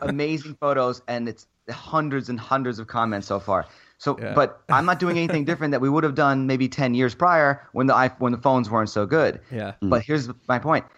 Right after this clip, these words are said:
Speaker 2: Maybe I should bring a camera with me, a little point and shoot, and just shoot basic stuff more often because my photos are gonna really shine over the crappy iPhone or any kind of phone photos.
Speaker 1: Yeah.
Speaker 2: And then all of a sudden I might be like, "Hey, we have a little party next week. Hey, can you come shoot it?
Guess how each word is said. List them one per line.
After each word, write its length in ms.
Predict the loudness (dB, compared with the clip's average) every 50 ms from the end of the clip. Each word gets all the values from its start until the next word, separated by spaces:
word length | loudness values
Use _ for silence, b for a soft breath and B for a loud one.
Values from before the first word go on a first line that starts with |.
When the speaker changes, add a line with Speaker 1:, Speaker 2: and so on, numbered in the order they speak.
| b b b b b _ _ _
Speaker 2:
Maybe 560 | 0 2 2 2 2 2 0 0 0 -4 -8 _ _ _ _ _ _ _ _ 0
I 100 | 0 2
should 220 | 0 -2 -2 0
bring 200 | 0 0 2 2
a 40 | 0
camera 300 | 0 0 0 2 2 4
with 200 | 2 2 2 0
me, 300 | 0 0 0 0 -4 -6 _ 0
a 140 | 2 2 4
little 140 | 2 2
point 160 | 2 2 2 2
and 80 | 0
shoot, 280 | 0 0 2 2 2 2
and 140 | 0 -2 0
just 220 | -2 -4 -6 -6 -4
shoot 220 | -2 -2 -2 -2 -4 -4 0
basic 340 | 0 0 0 0 -4 -6
stuff 340 | 0 2 2 2 2 0 0 2
more 160 | 4 4 6
often 320 | 4 4 2 2 0 0
because 280 | -2 0 -2 -2 -2 2
my 160 | 2 2 2
photos 340 | 2 2 2 2 2 0 0
are 40 | -2
gonna 200 | -2 -2 -2 -2
really 300 | 0 2 2 2 2 0
shine 460 | 2 2 2 4 4 4 2 2 0 0
over 340 | 0 0 2 4 2 2 2
the 140 | 2 0 -4
crappy 440 | -4 _ 0 0 0 2 0 -6 -8 -10 _ 0
iPhone 500 | 0 0 0 0 0 0 0 0 -2 -6 -10 -10
or 220 | -6 -4 -4 -2 0
any 140 | 0 0 0
kind 180 | 2 0 0 0
of 80 | 2
phone 260 | 2 2 2 2 0
photos. 460 | 2 2 4 4 4 2 0 -2 -8 B B
Speaker 1:
Yeah. 160 | -14 -14 -6 -2
Speaker 2:
And 100 | 0 2
then 100 | 4 4
all 140 | 4 4 4
of 60 | 2
a 20 | 2
sudden 160 | 0 2 2
I 40 | 2
might 140 | 2 2
be 80 | 2 2
like, 200 | 2 2 0 b b b b b
"Hey, 240 | 0 0 0 0 -2 -6 _ _ _ _ _
we 120 | 0 2 2
have 140 | 4 4
a 100 | 4 4
little 220 | 4 4 2 2 2
party 460 | 2 2 2 4 2 2 0 0 -2 0
next 280 | 0 0 0 0 -2
week. 220 | 0 0 0 0 0
Hey, 120 | -2 -2 -2
can 140 | -2 0 -2
you 80 | 0
come 200 | 2 2 2 2
shoot 240 | 2 2 2 4 4
it? 260 | 4 4 2 0 b